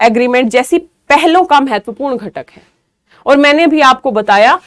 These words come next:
कि यदि मैं बांग्लादेश की बात करूं तो बांग्लादेश सार्क में है, बांग्लादेश बिम्स्टेक में है, बांग्लादेश, अ, आईओआरए, इंडियन ओशन रिम एसोसिएशन, और साथ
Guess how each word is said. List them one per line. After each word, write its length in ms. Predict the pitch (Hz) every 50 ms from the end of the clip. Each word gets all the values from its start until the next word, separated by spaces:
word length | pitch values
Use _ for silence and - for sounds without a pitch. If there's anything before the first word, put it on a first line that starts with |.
| _ _ -
कि 80 | 269 302
यदि 180 | 294 294 320
मैं 180 | 320 320 302 220
बांग्लादेश 480 | 262 254 247 247 240 214 233 240 247
की 120 | - - 247
बात 240 | 196 214 208 208 -
करूं 200 | 233 220 277 311
तो 100 | 320 285
बांग्लादेश 640 | 214 214 220 220 220 220 202 214 214 214 - _ _ -
सार्क 400 | - - - 214 202 208 214 208
में 180 | 262 240 240 269
है, 220 | 247 262 269 302 _ _ _ _ _ _ _ -
बांग्लादेश 680 | 226 233 233 233 233 226 208 220 220 240 - - - _ _ _ _ _ _ _ _ _ _ _ _ _ _ _ _ _ _ _ _ _ _ _ _ _ _ _ _ _ _ -
बिम्स्टेक 800 | 180 165 220 240 240 233 233 - - - - - 240 214 214 214 220 254
में 160 | 254 233 262
है, 240 | 247 269 254 262 311 _ - _ _ _ _ _ _ _ -
बांग्लादेश, 800 | 185 233 240 240 240 247 240 208 240 240 247 247 - - - - _ _ _ _ _ -
अ, 300 | - 208 214 208 208 196 185 185 _ _ _ _ _ _ - -
आईओआरए, 1040 | 226 226 233 247 262 247 247 - 233 226 233 - 220 220 214 208 208 220 233 220 - -
इंडियन 360 | 240 233 226 247 254 254 247
ओशन 360 | 233 240 - 269 233 226 214
रिम 300 | 185 220 240 254 254 269 262 - - -
एसोसिएशन, 760 | 226 220 226 220 220 - 220 202 208 208 - 277 285 330 - _ _ _ _ _ _ -
और 140 | - 233 233
साथ 320 | - - - 254 254 277